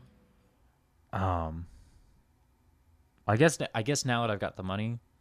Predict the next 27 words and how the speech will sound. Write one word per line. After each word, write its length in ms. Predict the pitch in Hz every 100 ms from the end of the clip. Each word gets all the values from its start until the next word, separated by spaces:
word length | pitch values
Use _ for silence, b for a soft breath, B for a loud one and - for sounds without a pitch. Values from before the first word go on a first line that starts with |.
| _ _ _ _
I'm 180 | 104 101
going 160 | 98 92
to 100 | -
take 220 | 117 120
the 60 |
gun, 300 | 110 110 104
I'm 140 | 95 92
going 140 | 92
to 80 | -
take 200 | - 107
the 80 | 110
money, 260 | 101 95 92
I'm 140 | 92
going 180 | 95 95
to 100 | 95
motion 380 | 95 101 - 104
at 80 |
Yoko, 460 | - 92 - 90 85
and 120 | 90
we 120 | 90 98
are 120 | 92
going 300 | - 92 90
to 220 | - 98 87
run 300 | 98 95 95
the 80 | 87
hell 220 | 101 92
away. 480 | 92 92 120 143